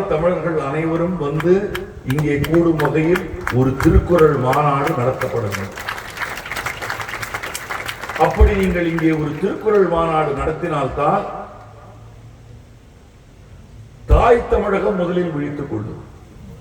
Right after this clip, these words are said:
எங்களுடைய மக்கள் இங்கே இருக்கிறார்கள், கடலுக்கு அப்பால் இருக்கிறார்கள் என்கின்ற உணர்வு அவர்களுக்கு வரும். இன்று நீங்கள் எங்களை எல்லாம் தெரிந்து வைத்திருக்கிறீர்கள்,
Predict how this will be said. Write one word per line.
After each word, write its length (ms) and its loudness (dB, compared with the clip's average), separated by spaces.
எங்களுடைய 640 4
மக்கள் 400 4
இங்கே 300 -2
இருக்கிறார்கள், 720 0
கடலுக்கு 440 0
அப்பால் 420 4
இருக்கிறார்கள் 640 0
என்கின்ற 400 -6
உணர்வு 400 0
அவர்களுக்கு 520 -4
வரும். 260 -14
இன்று 360 4
நீங்கள் 600 4
எங்களை 360 2
எல்லாம் 380 4
தெரிந்து 280 2
வைத்திருக்கிறீர்கள், 720 -4